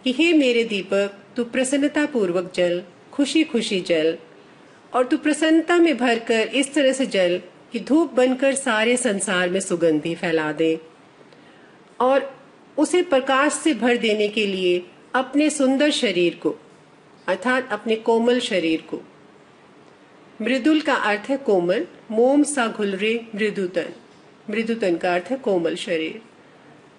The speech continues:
अर्थात उसे इस तरह के प्रकाश से भर दे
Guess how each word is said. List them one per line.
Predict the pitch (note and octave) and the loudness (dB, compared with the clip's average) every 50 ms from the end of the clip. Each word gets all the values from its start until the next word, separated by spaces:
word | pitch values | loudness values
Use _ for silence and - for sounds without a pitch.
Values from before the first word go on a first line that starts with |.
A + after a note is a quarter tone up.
| - - - | -20 -8 -4
अर्थात | A3+ B3+ B3 - D4 D4+ E4 F4 - - - - - - - | -4 -4 0 0 2 2 0 0 -4 -12 -20 -20 -20 -6 -4
उसे | D4 C#4+ - E4 D#4 | -4 -2 0 0 0
इस | - C#4+ D4 D4 D4 | 2 0 -2 0 -2
तरह | F#4 F#4 F#4 F#4 | -2 0 0 0
के | F4+ F4 | 0 -2
प्रकाश | E4 - A#3+ A3+ A3+ A#3+ A3 A3 A#3+ | -2 -2 -2 -2 0 0 0 0 0
से | A#3+ - - C4 | -2 -2 -2 -2
भर | G3+ A3 A#3 G3+ F#3 | 0 0 -2 -2 0
दे | F3 F3+ F3+ F3+ F3+ - | 0 0 0 0 0 -4